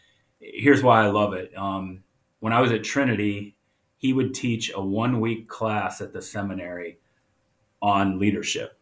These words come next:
And I would hear about this, and, um, they would, they would always say, like, "If you don't get online and register in, in two minutes, it's full." And he, he would always be there every spring. He would,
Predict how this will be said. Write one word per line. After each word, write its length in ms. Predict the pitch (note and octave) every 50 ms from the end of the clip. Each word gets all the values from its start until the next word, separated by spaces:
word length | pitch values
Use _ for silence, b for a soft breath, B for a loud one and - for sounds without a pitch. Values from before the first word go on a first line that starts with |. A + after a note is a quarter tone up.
| _ _ -
And 640 | G2 G2 F#2+ F#2 F2+ F2+ F2+ F2+ F2+ F2+ F2+ - _ _ _ -
I 160 | G2+ G#2+ G#2+
would 160 | G#2 G#2 G2+
hear 320 | - - - C3 C3 A#2+ A2+
about 360 | G2 F#2+ G2+ F#2 F#2 - -
this, 500 | G2 F2 F2 F#2 F#2 - - - - - -
and, 420 | F2+ F2+ F2+ F2+ F2+ F2 F2 E2+ F2+
um, 340 | F2+ F2 F2+ F2+ F2 E2+ - _ _ _ _ _ _ _ _ _ -
they 160 | A2 A#2 A2+
would, 180 | G#2+ G#2 G#2 G2+
they 120 | A2+ A2+
would 120 | A2 A2+ G#2+
always 300 | G#2+ G#2+ G#2 G2 - -
say, 200 | A2+ G#2+ G2+ F#2+
like, 240 | F#2 F#2 F2+ - -
"If 120 | F#2+ -
you 60 | A#2
don't 200 | A2 A2 G#2 G2 G2+
get 120 | A2+ G2+
online 420 | G2+ G#2 G2+ G2 G2+ G2+ G2+ G2+
and 100 | F#2 F#2+
register 460 | G2 G2+ G2+ F#2+ - - - G2 F#2 F#2
in, 120 | F2+ F2+
in 140 | F2+ F#2+ F2
two 180 | - - - G#2+
minutes, 340 | G#2 G#2 G2 G2+ - - -
it's 140 | - -
full." 320 | - - G2+ - - - - _ _ _ _ _ _ _ _ _ _ _ _ _ _ _ _ -
And 640 | F#2+ F#2+ F#2+ F#2+ F#2+ F#2+ F#2 F#2 F#2 F#2+ G2 - _ _
he, 280 | - G2 F#2 - - E2
he 140 | - C#3 C#3+
would 100 | B2 A#2+
always 240 | A#2 A#2 A#2 A#2 G#2+
be 140 | - B2 A#2
there 160 | A2 A2 A2
every 140 | A2 G#2+ A2
spring. 340 | G#2+ - - A2+ G#2+ G#2+ G#2
He 100 | G2+ A2
would, 240 | G#2+ G2+ G2 G2 G2